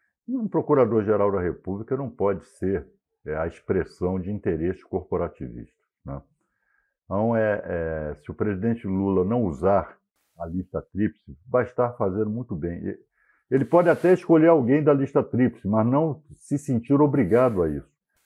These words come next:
Não, Lula deixou claro, não é isso que se quer, que é alguém com compromisso com a ordem jurídica, com os interesses do povo brasileiro, né? É,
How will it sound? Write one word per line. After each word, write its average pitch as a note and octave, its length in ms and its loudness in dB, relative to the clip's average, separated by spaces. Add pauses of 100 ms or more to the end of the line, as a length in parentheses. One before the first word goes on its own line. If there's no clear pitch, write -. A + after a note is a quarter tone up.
(220)
Não, G#2 140 -4
Lula B2 240 0
deixou A#2+ 300 0
claro, G2+ 320 2
não F#2+ 160 -2
é A#2+ 80 2
isso A2+ 420 0
que - 120 -20
se - 80 -14
quer, - 280 -12
que G#2+ 100 0
é - 20 6
alguém A2 360 2
com B2 140 -8
compromisso A#2 760 -2
com B2 80 -2
a A#2 60 2
ordem A2+ 320 0
jurídica, F#2 600 0 (500)
com F2+ 60 -4
os F2 100 0
interesses F#2+ 540 2
do F2+ 100 -4
povo E2+ 360 0
brasileiro, D#2+ 600 -6 (240)
né? E2+ 200 -12 (640)
É, C#2 1000 -10